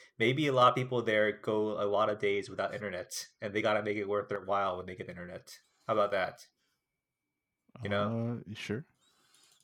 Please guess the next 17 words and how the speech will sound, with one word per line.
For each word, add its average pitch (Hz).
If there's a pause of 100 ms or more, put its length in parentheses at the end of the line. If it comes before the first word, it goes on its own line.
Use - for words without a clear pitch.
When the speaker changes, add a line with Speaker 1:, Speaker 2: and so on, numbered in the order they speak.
(2250)
Speaker 1:
Okay. 85
Speaker 2:
But 98
I 98
was 110
gonna 135
say, 123
like, 92 (420)
without 117
knowing 165
the 147
number 107
of 123
visits, 113 (680)
Speaker 1:
Mm-hmm. 104 (480)
Speaker 2:
I 107
don't 113
know. 123